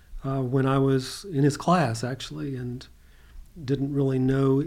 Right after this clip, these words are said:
anything about his work. This was in nineteen eighty-eight at the University of Kentucky, and I had him in a course called, uh, Readings in Agriculture, and we were, uh, I think there were ten of us or so. About half were agriculture,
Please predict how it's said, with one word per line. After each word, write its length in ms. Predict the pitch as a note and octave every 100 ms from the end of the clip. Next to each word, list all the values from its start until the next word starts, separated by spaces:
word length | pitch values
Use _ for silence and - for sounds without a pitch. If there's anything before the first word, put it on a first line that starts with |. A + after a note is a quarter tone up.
| D3+
anything 440 | D#3+ D3+ D3 C3
about 280 | A#2+ C3 C3
his 200 | A#2+ A#2+
work. 280 | B2+ C3 C3
This 200 | C#3 -
was 160 | B2
in 120 | B2+
nineteen 440 | B2 B2+ B2+ C3 B2
eighty-eight 640 | B2 A#2 A#2+ C3 C3+ -
at 60 | A#2+
the 80 | A#2+
University 520 | B2 A#2 A#2 - A#2+
of 100 | A2+
Kentucky, 560 | A2 A2 C3+ C3+ C3+ C#3 - - - - - - - -
and 280 | A2 A#2 A#2
I 60 |
had 160 | B2 B2
him 120 | A#2+
in 80 | A#2
a 40 |
course 400 | A2+ - C3+ B2+
called, 520 | - C3+ A#2+ B2 A#2 -
uh, 180 | C3+ B2
Readings 400 | A#2+ C3 C3 B2+
in 80 | B2+
Agriculture, 760 | C#3 C3+ - A#2+ C#3 D3 D3+ -
and 220 | B2 A#2+ - - - - - - -
we 400 | C3+ C3+ C3 B2+ B2+ - -
were, 640 | - C#3+ B2+ B2+ B2+ D3+ E3+ - - -
uh, 260 | C3 B2+ B2 - - - - - -
I 60 | D#3+
think 180 | D3+ D3+
there 120 | D3
were 100 | C#3
ten 240 | C#3 D#3+
of 120 | D#3+ D#3
us 180 | E3+
or 60 | D#3+
so. 320 | - D#3 E3+
About 380 | D3+ C3+ C#3+ - _
half 420 | - C3+ C#3 C#3 C3
were 280 | B2+ B2+
agriculture, 800 | B2+ C3 C#3+ C#3+ D3 - C#3+ C#3